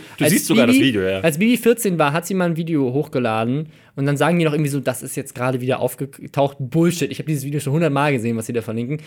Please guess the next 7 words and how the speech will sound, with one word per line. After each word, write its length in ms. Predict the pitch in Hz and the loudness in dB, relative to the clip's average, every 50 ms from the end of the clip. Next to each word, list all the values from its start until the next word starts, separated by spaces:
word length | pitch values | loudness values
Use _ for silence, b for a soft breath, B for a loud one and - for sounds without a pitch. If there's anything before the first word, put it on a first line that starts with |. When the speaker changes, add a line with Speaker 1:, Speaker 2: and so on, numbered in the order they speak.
| B B B | B B B
Speaker 2:
Und 140 | - 120 | -10 -4
in 100 | 151 175 | 0 2
dem 180 | 170 156 151 156 | 2 2 2 0
Video 440 | - 160 147 143 147 147 143 139 143 B B B B | -2 -2 0 0 2 2 2 0 -2 B B B B
gibt 200 | - 165 160 165 | -4 -4 -4 -2
Bibi 320 | - 165 156 143 147 147 147 | -4 -4 -2 0 -2 -4 -2
Tipps, 440 | - - 160 156 160 - - - | 0 0 0 0 -2 -6 -10 -10